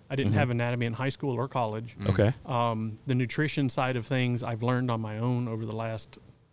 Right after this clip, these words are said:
Speaker 1: forty years or whatever.
Speaker 2: Mm-hmm.
Speaker 1: Um, so the nutrition hit me pretty hard. Anatomy hit me pretty hard.
Speaker 2: Mm-hmm.
Speaker 1: But if you're in, into that, and you, a-,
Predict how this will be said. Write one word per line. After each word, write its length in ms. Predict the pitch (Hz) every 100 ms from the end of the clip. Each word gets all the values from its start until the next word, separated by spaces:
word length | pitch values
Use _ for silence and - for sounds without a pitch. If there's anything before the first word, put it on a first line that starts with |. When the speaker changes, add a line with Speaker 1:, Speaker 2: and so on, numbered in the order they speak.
| _
Speaker 1:
forty 200 | 117 107
years 460 | 110 110 107 107 104
or 60 |
whatever. 420 | 101 113 110 104 -
Speaker 2:
Mm-hmm. 460 | 110 104 117 - -
Speaker 1:
Um, 300 | 123 113 110
so 180 | - 143
the 100 | 131
nutrition 680 | 127 117 - 123 147 135 127 - -
hit 180 | 156
me 120 | 139 117
pretty 180 | 139
hard. 260 | 117 120 117
Anatomy 360 | 107 123 135 127
hit 120 | 135
me 80 | 123
pretty 200 | 127 113
hard. 300 | 120 117 110 107
Speaker 2:
Mm-hmm. 140 | 107
Speaker 1:
But 100 | 98
if 120 | 143 196
you're 160 | 233
in, 280 | 147 180 180 - _ _ -
into 400 | 170 185 - 165
that, 260 | 123 120 -
and 80 | 127
you, 140 | 147 139 -
a-, 120 | 151